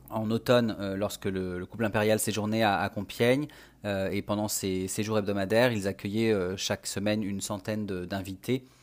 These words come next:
euh, qui venaient, alors des, des invités qui, qui, qui étaient soit des scientifiques, des littéraires, euh, des,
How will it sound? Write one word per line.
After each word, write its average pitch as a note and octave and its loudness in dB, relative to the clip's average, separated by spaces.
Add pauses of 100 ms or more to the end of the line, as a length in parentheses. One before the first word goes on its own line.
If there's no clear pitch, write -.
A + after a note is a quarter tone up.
(400)
euh, G#2+ -2
qui A2 -6
venaient, A2+ 2
alors G2 0
des, F#2 -6
des F2+ -8
invités F#2+ -6
qui, F2+ -14
qui, - -18 (480)
qui - -18
étaient G2 -6
soit F#2 -4
des F2+ -6
scientifiques, G2 -8
des F#2+ -2
littéraires, G2 0
euh, F#2 -2
des, F2 -6